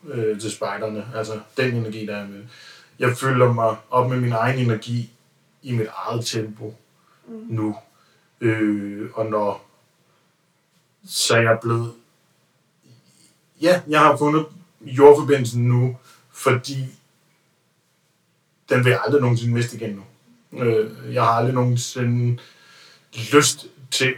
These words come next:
Speaker 1: at blive nogen former for den gamle Christian, jeg var. Øh, fordi der var ikke nogen jordforbindelse.
Speaker 2: Mm.
Speaker 1: Men jeg vidste ikke andet.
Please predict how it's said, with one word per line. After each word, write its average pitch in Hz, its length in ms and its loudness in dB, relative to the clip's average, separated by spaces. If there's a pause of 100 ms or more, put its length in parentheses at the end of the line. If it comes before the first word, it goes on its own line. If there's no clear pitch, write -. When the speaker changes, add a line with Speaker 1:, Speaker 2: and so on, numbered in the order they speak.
Speaker 1:
at 120 200 -6 (1200)
blive 117 600 -4 (640)
nogen 180 400 0
former 123 380 4 (240)
for 135 140 4
den 123 120 4
gamle 113 280 0
Christian, 104 320 -12 (300)
jeg 107 160 -6
var. - 200 -10 (360)
Øh, 107 420 -2 (960)
fordi 104 200 -10
der 92 80 -4
var 123 180 2
ikke 110 120 0
nogen 101 140 -10
jordforbindelse. 104 520 -12 (140)
Speaker 2:
Mm. 208 300 -12 (140)
Speaker 1:
Men 113 340 0
jeg 92 160 -8
vidste 95 240 -10
ikke 120 140 -8
andet. 135 160 -10